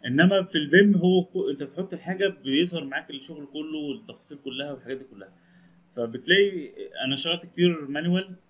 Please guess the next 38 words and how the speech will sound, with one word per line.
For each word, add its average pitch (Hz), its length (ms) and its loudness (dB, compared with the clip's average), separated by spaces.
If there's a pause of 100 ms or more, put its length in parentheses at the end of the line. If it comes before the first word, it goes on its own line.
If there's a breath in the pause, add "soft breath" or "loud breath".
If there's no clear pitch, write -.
(400)
و-، 120 380 -6
ويعني 123 260 0
حاليًا 135 260 2
عندي 156 220 -2
استعداد 156 200 -2
أسيب 160 200 -10
ال-، 127 380 -8
ال-، 110 520 -8
ال-، 107 460 -12
كل 151 180 0
حاجة، 175 300 -2
بس 143 240 -10
ما، 120 120 -12
ما 117 140 -6
أرجعش 135 360 -2
تاني 147 200 -8
للأوتوكاد. 143 440 -10 (400 soft breath)
لان 135 500 -2
بلاقي 156 380 2
اهدار 165 200 0
للوقت، 175 500 2
وفي 135 220 -12
الاخر 165 360 -2
بعد 165 240 -6
ما 156 140 -10
بننزل 160 420 -2
الموقع 185 540 -4 (380 soft breath)
بنكتشف 147 460 -2
مشاكل 202 340 -2
ما 175 60 0
كناش 185 220 -8
واخدين 165 260 -14
بالنا 160 200 -6
منها. 117 280 -6 (520 soft breath)
يعني 123 300 2
انت 143 120 -6
بتقول 175 420 2
مثلًا 175 400 0